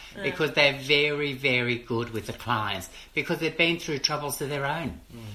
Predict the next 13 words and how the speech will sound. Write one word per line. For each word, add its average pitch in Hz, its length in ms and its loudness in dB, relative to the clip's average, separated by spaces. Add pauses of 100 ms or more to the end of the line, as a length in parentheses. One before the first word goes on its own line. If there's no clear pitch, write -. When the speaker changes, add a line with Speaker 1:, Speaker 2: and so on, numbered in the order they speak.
(340)
Speaker 2:
So - 140 -2 (260)
having 175 420 0
c-, - 80 -12
people 151 360 0
from 139 240 -2
the 131 140 2
school 135 400 0
of 120 120 -2
hard 120 360 -4
knocks 131 540 0 (200)
Speaker 1:
Mm. 185 300 -14
Speaker 2:
makes 135 320 2
life 131 520 4